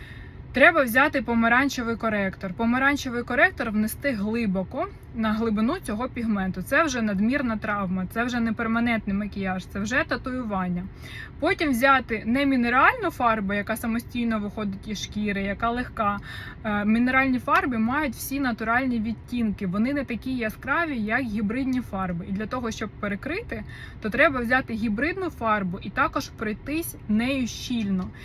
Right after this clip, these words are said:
І за цієї щільності, і за глибини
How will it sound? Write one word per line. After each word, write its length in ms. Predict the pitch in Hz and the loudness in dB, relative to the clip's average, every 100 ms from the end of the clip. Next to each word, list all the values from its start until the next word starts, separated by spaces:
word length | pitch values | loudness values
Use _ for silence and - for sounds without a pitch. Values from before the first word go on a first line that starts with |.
| - - - | -14 -14 -6
І 80 | 233 | -2
за 120 | 247 | -2
цієї 420 | 240 269 370 381 | -2 0 2 0
щільності, 880 | 370 - 262 247 240 226 - 226 226 | -2 -2 2 2 0 -2 -6 -6 -4
і 100 | 233 | -2
за 120 | 247 277 | 0 2
глибини 680 | 285 277 208 220 226 349 | 0 0 2 2 2 0